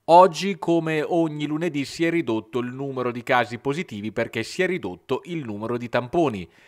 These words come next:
Sono infatti trecentoquarantanove i casi di contagio registrati nelle Marche nelle ultime ventiquattro ore, di cui solo undici in provincia di Pesaro Urbino, contro gli ottantasei di Macerata e addirittura i duecentonove di Ancona,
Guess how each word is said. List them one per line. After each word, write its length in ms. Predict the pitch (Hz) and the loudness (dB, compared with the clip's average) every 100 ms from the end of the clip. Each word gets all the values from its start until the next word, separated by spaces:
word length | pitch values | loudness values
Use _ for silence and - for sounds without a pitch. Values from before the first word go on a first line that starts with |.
| - | -20
Sono 260 | _ - 123 | _ -8 -6
infatti 500 | 127 - 135 - 120 | -8 0 0 0 -8
trecentoquarantanove 1300 | 123 123 - 180 190 143 127 131 127 117 139 170 165 | -4 -4 -2 -2 -2 -4 -2 0 0 -2 0 2 2
i 80 | 160 | 0
casi 320 | 147 131 123 | 2 2 0
di 80 | 131 | -6
contagio 640 | 156 147 - 98 92 107 | -4 -4 0 -2 0 -2
registrati 600 | 110 110 113 117 107 117 | -2 -4 -6 -4 -2 -4
nelle 220 | 135 165 | -2 -2
Marche 400 | 127 98 95 - | -2 -4 -8 -8
nelle 200 | 110 113 | -6 -4
ultime 500 | 117 139 120 117 110 | -4 -4 -8 -6 -6
ventiquattro 720 | 110 156 151 131 135 - 107 | -4 -4 -4 -2 0 0 -4
ore, 240 | 95 104 - - - _ | -4 -4 -8 -20 -20 _
di 160 | 170 185 | -12 -10
cui 220 | 143 127 | -6 -4
solo 360 | - 185 185 - | 0 0 0 -2
undici 560 | 160 139 135 - 165 - | -4 -4 -6 -6 -8 -8
in 160 | 165 | -6
provincia 500 | 170 165 127 117 120 | -4 -2 -4 -6 -8
di 140 | 117 113 | -8 -2
Pesaro 320 | 131 117 147 | 0 0 0
Urbino, 540 | 190 151 101 104 110 - _ _ - | 0 -2 -4 -2 -4 -8 _ _ 0
contro 340 | 226 214 214 | 0 2 2
gli 80 | 202 | 0
ottantasei 500 | 196 160 160 - 131 | 2 -2 -2 -2 -2
di 120 | 135 | 0
Macerata 640 | 139 196 143 92 117 - | 0 2 0 -2 -4 -6
e 120 | 151 | 0
addirittura 800 | 165 156 180 185 - 92 107 - - | 0 0 -2 -2 -6 -4 -4 -4 -10
i 140 | 151 | -10
duecentonove 920 | 147 160 - 139 123 117 123 123 110 | 0 0 2 -2 -2 -4 0 0 0
di 100 | 113 | -2
Ancona, 500 | 151 170 - 95 104 | -4 -4 -6 -6 -6